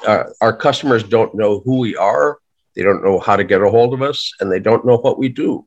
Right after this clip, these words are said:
So it, it's, it's not an easy market to expand. Uh, uh, it, it, uh, it, it's a difficult thing to advertise, um, but, uh,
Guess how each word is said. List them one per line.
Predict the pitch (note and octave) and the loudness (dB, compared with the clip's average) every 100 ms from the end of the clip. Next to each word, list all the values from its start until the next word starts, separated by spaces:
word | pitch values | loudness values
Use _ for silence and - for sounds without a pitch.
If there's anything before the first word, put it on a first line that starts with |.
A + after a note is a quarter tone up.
| _ _ _ - - | _ _ _ -20 -20
So | - - A2+ A2 - | -8 0 2 2 0
it, | G2+ - | -8 -4
it's, | B2 A#2 - B2+ | -4 -2 -2 -4
it's | B2 | -2
not | B2+ B2 C3 | 2 2 2
an | B2+ | 0
easy | A#2 C3 C3 A#2 A#2+ A2 G2 G2 _ _ - | 0 2 2 2 0 -2 -6 -12 _ _ -6
market | G2+ G#2+ B2 - - - | 0 2 2 0 -4 -6
to | - G#2 F#2 F2 _ _ - | -4 -2 -2 -4 _ _ -8
expand. | G2 - - A#2+ C3 G#2+ F#2 F#2+ G2 _ _ _ _ - | -2 -2 2 2 4 2 0 -6 -12 _ _ _ _ -6
Uh, | |
uh, | F2+ E2+ - G2 F#2 F2 E2+ - _ | -2 -2 -4 -2 0 0 -2 -10 _
it, | G#2+ - - | -10 -10 -10
it, | F#2 - | -12 -2
uh, | G2 F2+ F2+ D#2+ F#2 | 0 0 -2 -4 -6
it, | G2 - | -6 -4
it's | A2 A2+ A2 | 0 0 0
a | G#2+ | -4
difficult | G2+ A#2+ A2 A2+ - | -2 -4 -2 -2 0
thing | A#2 G#2 | 0 -2
to | - - | -4 0
advertise, | G#2 A#2+ A#2 - F#2 C2+ F#2 A#2+ B2 - _ _ _ _ - | 0 0 -4 -2 -2 0 -2 -4 -6 -6 _ _ _ _ -4
um, | F2+ F2 F2 E2+ F2 _ _ _ _ _ _ - - - | 0 0 0 -4 -10 _ _ _ _ _ _ -20 -18 -2
but, | A2+ - | 0 2
uh, | B2+ | 4